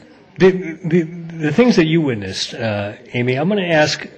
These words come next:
uh, Professor, uh, Benner to talk about what's the culprit here.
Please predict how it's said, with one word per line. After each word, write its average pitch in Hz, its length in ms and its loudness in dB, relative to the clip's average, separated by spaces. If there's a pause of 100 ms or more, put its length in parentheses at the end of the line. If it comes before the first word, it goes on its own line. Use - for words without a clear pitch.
uh, 110 160 -4
Professor, 120 580 -2 (100)
uh, 117 220 -10
Benner 123 260 0
to 107 100 -6
talk 175 460 0 (120)
about 113 460 2 (720)
what's 208 300 0
the 196 100 2
culprit 170 480 -2
here. 98 260 -10